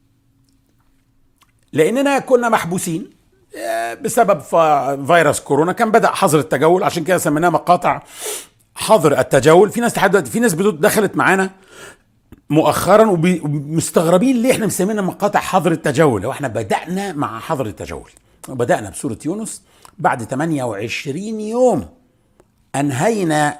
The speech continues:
تدبر سورة يونس ولم ينتهي حظر التجول، فاستمرنا بناءً على اقتراح من حضراتكم. ناس منكم اقترحوا ان احنا نكمل لغاية ما نختم القرآن الكريم كله، فاشترطت عليكم اننا لو هنكمل لغاية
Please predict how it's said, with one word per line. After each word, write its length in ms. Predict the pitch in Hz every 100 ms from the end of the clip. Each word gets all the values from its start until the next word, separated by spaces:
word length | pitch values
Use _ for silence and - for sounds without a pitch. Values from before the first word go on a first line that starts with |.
| -
تدبر 340 | 139 170 147 120
سورة 280 | 214 170 -
يونس 360 | 214 240 - - _ _
ولم 340 | - 208 269 262
ينتهي 480 | 214 - 214 185 143
حظر 260 | 190 170
التجول، 540 | 151 156 151 247 233 - - _ _
فاستمرنا 1600 | - 240 254 - - - _ _ _ _ 160 - 214 202 208 254
بناءً 440 | 202 165 226 208 175
على 420 | 160 214 208 180
اقتراح 580 | 180 - 175 165 - -
من 260 | 131 147
حضراتكم. 600 | 117 - 117 165 165 117 131
ناس 240 | 143 135
منكم 360 | 143 151 208 220 - _ _ -
اقترحوا 400 | - - 180 156
ان 60 | 165
احنا 180 | 151
نكمل 640 | 139 139 208 214 214 202 170
لغاية 360 | 147 202 196 180
ما 120 | 185
نختم 600 | 208 - - - 214 196 180
القرآن 480 | 156 - 143 175
الكريم 400 | 156 - 123 151
كله، 400 | 104 117 92 80 - _ _ -
فاشترطت 560 | - - 208 226 -
عليكم 480 | 185 196 220 - 190
اننا 240 | 196 196
لو 140 | 208 226
هنكمل 680 | 233 - 247 277 302 302 147
لغاية 340 | 123 175 160